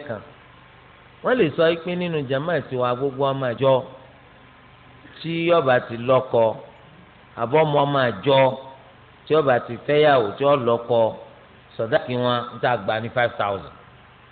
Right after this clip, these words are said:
Wọ́n kàn dì sí envelope.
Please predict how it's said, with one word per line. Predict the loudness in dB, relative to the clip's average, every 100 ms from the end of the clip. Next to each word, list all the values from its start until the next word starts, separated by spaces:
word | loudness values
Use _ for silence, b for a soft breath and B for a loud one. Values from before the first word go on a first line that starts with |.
| -20 -20 -20 -20 -20 -20 -20 -20 -20 -20 -8
Wọ́n | -2 0
kàn | 0 -2
dì | -6
sí | -4
envelope. | -2 0 -2 -4